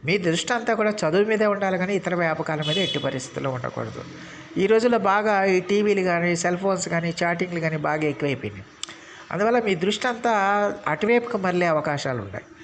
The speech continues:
అందువల్ల అటువైపుకు వెళ్ళకుండా మీరు ఎక్కువగా చదువు మీదే దృష్టి పెట్టాల్సిన అవసరం ఉంటుంది.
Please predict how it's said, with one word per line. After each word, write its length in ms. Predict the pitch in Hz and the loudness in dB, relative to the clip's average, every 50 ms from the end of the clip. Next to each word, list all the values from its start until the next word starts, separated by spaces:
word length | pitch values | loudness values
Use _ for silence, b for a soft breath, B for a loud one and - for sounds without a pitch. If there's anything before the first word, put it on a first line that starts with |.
| B B B B B - | B B B B B -4
అందువల్ల 260 | 160 190 208 220 233 | 0 2 4 4 4
అటువైపుకు 600 | 214 185 165 175 170 185 247 262 247 254 254 233 | 4 4 2 2 2 2 4 4 4 4 4 4
వెళ్ళకుండా 580 | 208 196 180 185 180 170 170 170 175 208 233 240 254 | 4 4 4 2 2 0 -2 -2 -2 -2 -4 -4 -2
మీరు 180 | 226 196 180 175 | -4 -2 0 0
ఎక్కువగా 380 | 165 156 151 151 - 202 208 | 0 0 0 -2 -2 0 0
చదువు 360 | 196 196 - 156 156 175 208 214 | 0 2 0 0 4 4 4 4
మీదే 220 | 233 226 226 220 | 4 2 2 2
దృష్టి 300 | 190 185 170 170 - - | 2 0 -2 -4 -4 -4
పెట్టాల్సిన 460 | - 165 170 175 165 160 156 - 147 | -4 -2 -2 -2 -2 -2 -2 -2 -2
అవసరం 280 | 139 143 143 - 156 147 | -2 -2 -2 -4 -6 -6
ఉంటుంది. 380 | 135 - 143 131 131 135 139 | -6 -6 -6 -4 -4 -4 -6